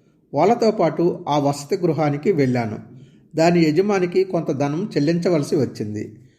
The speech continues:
ఆ విధంగా అగ్నిశిఖుడు విశ్వేశ్వరుడి హుండీలో వేయమని ఇచ్చిన నూరు వరహాల్లో కొంత ఖర్చయిపోయింది అన్నాడు ప్రబోధుడు. జీవానందుడు చిరునవ్వు నవ్వి, "ప్రబోధ,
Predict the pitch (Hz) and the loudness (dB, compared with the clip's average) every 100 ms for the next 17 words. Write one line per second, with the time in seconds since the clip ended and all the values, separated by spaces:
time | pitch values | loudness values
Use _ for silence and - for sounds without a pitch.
0 | _ _ 151 170 175 214 202 151 131 123 | _ _ 0 4 4 4 2 0 -2 -4
1 | - - _ _ - 156 208 254 - 170 | -12 -20 _ _ -8 -4 -2 -2 0 2
2 | 175 180 180 165 - 226 220 220 180 170 | 4 2 -2 -2 0 0 0 -2 -2 0
3 | 151 175 196 185 160 156 156 151 135 143 | 0 2 2 4 2 2 0 -4 -4 -4
4 | 139 123 147 180 170 156 147 131 127 147 | -6 -2 0 2 2 0 0 -2 -2 -4
5 | - - - _ - 202 214 220 156 - | -8 -18 -20 _ -8 -4 -2 0 0 4
6 | 185 185 170 151 143 165 190 135 139 - | 2 2 0 0 0 0 0 -2 -2 -2
7 | - 123 113 110 107 - - _ _ _ | -2 -4 -4 -8 -8 -14 -18 _ _ _
8 | _ _ - 147 240 240 214 165 143 139 | _ _ -2 4 4 4 0 0 -2 -2
9 | - 156 175 180 143 127 120 151 - - | -2 -2 -2 -2 -2 -2 -2 -4 -8 -20
10 | - - 143 147 151 | -18 -4 0 2 2